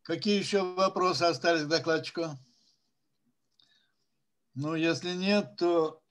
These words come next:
м, ну, я не хотел бы высказывать свое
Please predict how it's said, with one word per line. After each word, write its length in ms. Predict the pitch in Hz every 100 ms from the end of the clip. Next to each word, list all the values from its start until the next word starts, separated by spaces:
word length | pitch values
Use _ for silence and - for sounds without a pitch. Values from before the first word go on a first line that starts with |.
| -
м, 760 | 156 147 143 135 127 120 113 107 _ _ _
ну, 680 | 120 143 165 156 147 139 120 - _ _ _ - - - _ _
я 220 | 156 175
не 100 | 170
хотел 540 | 156 180 - 220 226 202
бы 260 | 175 175
высказывать 640 | 175 131 165 170 151 151 135
свое 640 | - 165 165 165 151 127